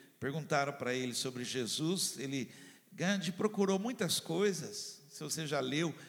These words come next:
muito legal você ler um pouco e, e descobrir algumas coisas, e perguntaram, né, pra ele e tal, falou: "Gandhi, e de Jesus?" Ele falou assim: é, "Não houve na humanidade ninguém que fizesse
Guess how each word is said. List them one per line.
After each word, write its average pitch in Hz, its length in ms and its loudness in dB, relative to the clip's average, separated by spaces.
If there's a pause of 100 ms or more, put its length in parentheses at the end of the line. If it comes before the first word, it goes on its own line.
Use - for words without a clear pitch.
(160)
muito 214 220 -2
legal 175 320 2
você 143 420 0
ler 135 220 -4
um 131 100 -6
pouco 156 400 -4
e, 117 160 -4 (420)
e 120 280 -6
descobrir 175 560 0
algumas 139 440 -2
coisas, 160 640 -4 (560)
e - 80 -14
perguntaram, 180 720 0
né, 185 140 -2
pra 170 240 -4
ele 185 320 -4
e 170 40 -10
tal, 185 280 -6
falou: 202 220 -6
"Gandhi, 220 340 -6
e 233 40 -8
de 262 140 -4
Jesus?" 180 720 2
Ele 170 160 -4
falou 175 280 -4
assim: 131 400 -4 (960)
é, 123 160 -4
"Não 208 240 2
houve 202 480 8
na 175 140 2
humanidade 160 1300 2
ninguém 185 640 2
que 156 140 -8
fizesse 170 840 0